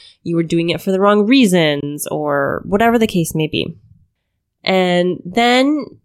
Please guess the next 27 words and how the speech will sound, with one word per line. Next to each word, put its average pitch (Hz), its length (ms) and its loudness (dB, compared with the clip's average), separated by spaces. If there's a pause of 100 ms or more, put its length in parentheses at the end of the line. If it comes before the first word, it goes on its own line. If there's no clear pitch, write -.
you, 226 340 2
you, 180 200 -2
so 220 180 0
now 220 300 4
you 233 140 2
were 202 160 2
kind 202 200 2
of 190 140 4
on 185 80 4
the, 175 260 2
on 180 120 2
the - 160 0
upswing, - 480 -4
right? 160 320 0
We're, 165 200 2
we're 170 180 2
not 214 360 2
so 233 180 2
much 208 240 4
in 185 280 4
the 185 160 4
depression 180 880 2
and 160 460 -2
the 170 180 0
low 165 360 2
phase 151 840 -2
and 147 580 -4